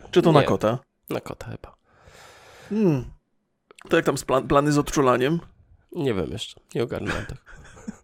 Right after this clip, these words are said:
Speaker 1: <laughs> Okej. Rozumiem, że zapracowany jesteś bardzo.
Speaker 2: No, tam trochę.
Speaker 1: E, oczywiście główny punkt programu to jest przesunięcie Cyberpunka,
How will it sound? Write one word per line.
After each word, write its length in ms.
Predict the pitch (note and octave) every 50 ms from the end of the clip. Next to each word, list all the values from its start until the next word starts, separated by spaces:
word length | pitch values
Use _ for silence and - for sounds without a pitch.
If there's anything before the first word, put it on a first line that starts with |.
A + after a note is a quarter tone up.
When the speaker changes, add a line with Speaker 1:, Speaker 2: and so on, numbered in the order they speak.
| - F4+ F4
Speaker 1:
<laughs> 960 | - C4 - - - - A#3+ - - - E4+ D#4 - - - - - B3+ - -
Okej. 180 | - - D3+ - - - - - - -
Rozumiem, 360 | - - C4 B3 B3+ A#3+ A3+ G3
że 80 | F#3
zapracowany 640 | F3 F#3 F3 - D#3 D3+ - D3 C3+ B2+ B2+ C#3 A#2
jesteś 260 | A2+ A2 - - -
bardzo. 360 | - - - - - - -
Speaker 2:
No, 200 | F#3+ F3 D3 B2
tam 160 | - - A2+
trochę. 260 | - - - - - - - - _ _ _ - -
Speaker 1:
E, 200 | D#3 D3+ D3+ -
oczywiście 480 | C#3+ - - D#3 C#3+ - - - C#3+ C#3 - C3 -
główny 500 | - - - - D3+ D#3+ E3 D#3 D#3+ C#3
punkt 200 | - C#3+ D3 -
programu 440 | - - C3 C3+ C3+ C#3+ C#3+ C#3 B2+
to 140 | - C3
jest 180 | C3 B2+ B2+ -
przesunięcie 600 | - - - - C#3+ C#3 C#3+ C#3 - - - B2+
Cyberpunka, 600 | - - C#3 C3+ C3 C3+ - D2+ F#2+ - - G3